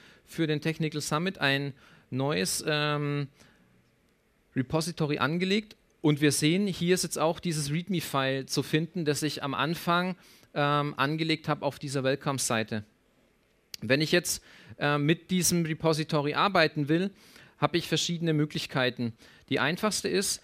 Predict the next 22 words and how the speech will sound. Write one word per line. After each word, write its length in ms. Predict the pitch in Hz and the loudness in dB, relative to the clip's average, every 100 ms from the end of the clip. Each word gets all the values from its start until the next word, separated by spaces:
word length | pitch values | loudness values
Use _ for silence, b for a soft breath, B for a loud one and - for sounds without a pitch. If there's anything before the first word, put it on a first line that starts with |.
| B | B
ich 200 | - 139 | -8 -2
wechsle 420 | 151 170 - 185 - | 0 0 -2 -2 0
in, 380 | 160 156 156 - _ | 0 0 -2 -8 _
oder 220 | 135 143 | 0 2
ich 160 | 139 160 | 0 -2
öffne 280 | 165 170 151 | -4 -4 -4
Visual 220 | 156 147 | -2 -4
Studio 540 | - 220 160 160 202 B B B | -2 -2 0 0 -2 B B B
und 160 | 156 156 | -2 0
verbinde 680 | 160 131 - 185 214 220 185 | 0 -2 0 4 6 4 4
mich 360 | 196 226 - - | 2 0 -6 0
auf 380 | 151 180 175 160 | 2 2 0 -2
meinen 480 | 156 156 156 151 - _ | 0 0 -2 -6 -10 _
Account 640 | 131 - 139 156 302 - - _ _ _ _ | -4 0 0 0 -2 -8 -20 _ _ _ _
von 240 | - 143 135 | -8 -6 -2
V 260 | - 151 | 0 2
S 160 | 156 - | 2 0
T 100 | 135 | 0
S, 360 | 170 196 - | 0 -2 -4
suche 260 | - 202 185 | -2 -2 0
mir 240 | 175 180 | 2 2
dort 400 | 170 160 180 - | 2 0 -2 -8